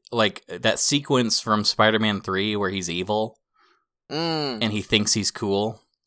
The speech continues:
Speaker 2: Yeah, it would be that.
Speaker 1: That would be, ah, that might work.
Speaker 2: I
Speaker 1: Now
Speaker 2: would
Speaker 1: I'm gonna
Speaker 2: be,
Speaker 1: be
Speaker 2: there's no
Speaker 1: disappointed
Speaker 2: way they
Speaker 1: when
Speaker 2: will
Speaker 1: it's
Speaker 2: make
Speaker 1: not
Speaker 2: that,
Speaker 1: that.
Speaker 2: though. Because it's gonna be a big studio. Like, they're not gonna do that. They're gonna make some really
Speaker 1: I don't know.
Speaker 2: boilerplate, shitty action movie.
Speaker 1: Did you ever see the Brady Bunch movie?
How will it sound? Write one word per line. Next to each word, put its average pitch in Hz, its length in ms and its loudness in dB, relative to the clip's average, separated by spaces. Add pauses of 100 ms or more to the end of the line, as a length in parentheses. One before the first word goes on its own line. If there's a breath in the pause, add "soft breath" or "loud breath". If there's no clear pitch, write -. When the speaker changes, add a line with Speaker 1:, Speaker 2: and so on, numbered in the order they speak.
(640)
Speaker 2:
Yeah, 110 520 8 (340)
it 139 100 0
would 143 160 0
be 139 120 4
that. 113 260 8
Speaker 1:
That - 100 0
would 123 140 0
be, 131 260 -2 (640)
ah, 131 420 12
that 123 180 6
might 127 200 6
work. 101 400 -2 (720)
Speaker 2:
I 120 60 10
Speaker 1:
Now 139 60 8
Speaker 2:
would 123 40 10
Speaker 1:
I'm 143 80 8
gonna 139 80 4
Speaker 2:
be, 131 60 4
Speaker 1:
be 127 80 4
Speaker 2:
there's 123 180 2
no 156 60 4
Speaker 1:
disappointed 180 240 6
Speaker 2:
way 196 80 8
they 190 80 6
Speaker 1:
when 185 60 6
Speaker 2:
will - 20 2
Speaker 1:
it's 135 80 0
Speaker 2:
make 185 80 6
Speaker 1:
not 190 80 4
Speaker 2:
that, 123 80 2
Speaker 1:
that. 87 100 4
Speaker 2:
though. 98 200 4 (920)
Because 156 240 2
it's 160 100 -2
gonna 175 140 2
be 160 80 6
a 135 60 4
big 135 180 0
studio. 127 440 2
Like, 104 180 -4
they're 127 80 2
not 135 160 0
gonna 107 160 -4
do 110 100 -6
that. 110 160 0
They're 117 100 4
gonna 127 140 4
make 123 160 2
some 120 220 -4
really 117 340 0
Speaker 1:
I 120 40 0 (300)
don't 233 120 4
know. 170 80 -2
Speaker 2:
boilerplate, 101 160 0
shitty 110 400 0
action 104 320 4
movie. 98 300 -8 (640)
Speaker 1:
Did 135 120 2
you 151 80 0
ever 156 80 -2
see 196 160 0
the 160 80 2
Brady 123 220 4
Bunch 131 280 0
movie? 139 360 -4